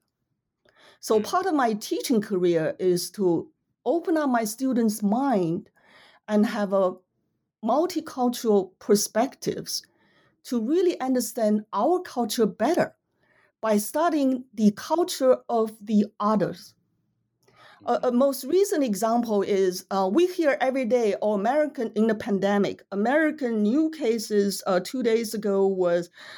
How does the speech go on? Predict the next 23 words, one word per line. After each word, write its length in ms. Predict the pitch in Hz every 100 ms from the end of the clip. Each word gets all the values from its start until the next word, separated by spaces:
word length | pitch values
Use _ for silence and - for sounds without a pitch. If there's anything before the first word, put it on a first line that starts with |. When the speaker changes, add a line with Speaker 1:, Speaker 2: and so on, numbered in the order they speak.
| -
Speaker 1:
uh, 140 | 180 175 220
eighty 260 | 262 302
thousand. 460 | - 220 220 208 -
Oh, 180 | 285 269
that's 300 | 233 262 285
a 60 |
great, 400 | 214 226 247 254
that's 200 | - 247
a 60 | 247
forty 400 | 214 254 269 262
percent 440 | 254 - 247 226
decrease 600 | 214 294 320 - - 165 -
since 360 | 214 208 208
whatever," 420 | - 208 240 170 -
right? 260 | 196 233 254 _ - - - -
People 240 | 359 392
are 100 | 285
tuning 540 | 214 - 330 330 330 269
every 240 | 262 262
day 400 | 214 247 202 139 _ _ _ _ _ _ _ _ -
about 280 | 214 233 220
American 540 | 202 214 254 254 240
pandemic. 600 | 214 226 214 285 285 -